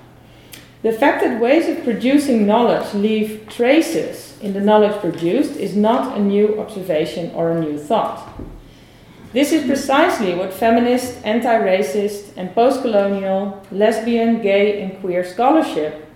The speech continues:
has been aware of and has focused on since their inceptions.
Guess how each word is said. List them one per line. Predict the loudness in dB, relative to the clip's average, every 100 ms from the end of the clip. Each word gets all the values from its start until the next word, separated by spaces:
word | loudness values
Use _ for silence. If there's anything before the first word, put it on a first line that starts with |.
| -20 -20 -8 -4
has | -4
been | -2 0
aware | 2 4 4 4 0
of | -4 -10 -10
and | -8
has | -8 -8 0
focused | 2 4 2 -4
on | -6 -8 -10
since | -8 -6 -6
their | -4 -4
inceptions. | -4 -2 -2 -2 -6 -8 -14